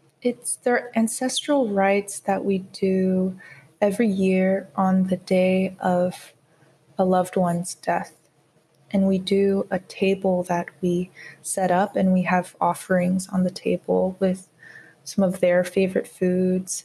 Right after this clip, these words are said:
and, um, sort of the, the usual things that you're gonna have, some fish and fruit.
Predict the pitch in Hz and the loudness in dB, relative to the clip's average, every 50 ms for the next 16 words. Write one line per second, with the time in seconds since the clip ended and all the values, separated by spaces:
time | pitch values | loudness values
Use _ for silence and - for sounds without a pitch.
0 | _ - 185 180 175 175 175 180 180 - - 185 185 185 185 202 220 247 - _ | _ -4 -2 -2 0 0 -2 -2 -4 -4 -6 -4 -4 -2 -2 -2 -4 -6 -10 _
1 | _ - - - 190 196 185 185 190 - 185 180 180 185 - - 196 180 180 196 | _ -16 -4 -2 0 0 0 -2 -2 0 0 2 2 0 -2 0 0 2 2 2
2 | 190 185 - 196 190 185 190 - 185 180 180 175 - 180 180 180 180 180 170 175 | 0 2 0 0 0 0 0 0 0 2 2 0 0 0 0 2 2 0 0 0
3 | 175 - - - 180 175 - - - - 185 180 180 185 - - - - - - | -2 -6 -6 -8 -8 -8 -8 -10 -4 0 2 2 2 0 -2 -4 -4 -8 -10 -4
4 | - 185 180 180 - - - - 190 185 180 180 185 190 - - | -2 0 0 0 -4 -12 -6 -2 0 0 2 2 0 -2 -4 -8